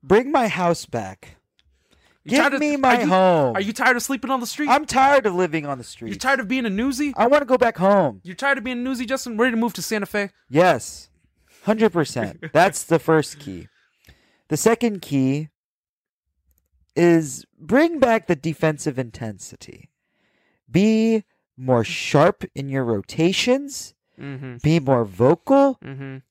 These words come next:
Speaker 1: And be more aggressive. Okay?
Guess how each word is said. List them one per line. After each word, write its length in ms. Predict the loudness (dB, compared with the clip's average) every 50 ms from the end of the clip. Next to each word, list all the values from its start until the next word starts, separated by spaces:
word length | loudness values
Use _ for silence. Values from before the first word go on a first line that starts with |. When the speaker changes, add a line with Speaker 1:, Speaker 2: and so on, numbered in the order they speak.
| _ -20 -20 -20 _ _ _ _ _ _ _ _ _ _ _ -4
Speaker 1:
And 180 | -4 -2 0 0
be 160 | 0 0 0
more 280 | 2 4 4 4 4 2
aggressive. 1000 | -2 -4 -4 -4 0 2 2 2 2 0 -4 -10 -12 -12 -14 -14 -18 -20 -20 _ _ _ _ _ _ _ _ _ _ _ _ _ _ _ _ _ _ _ -10
Okay? 440 | -2 0 2 4 4 2 0 -4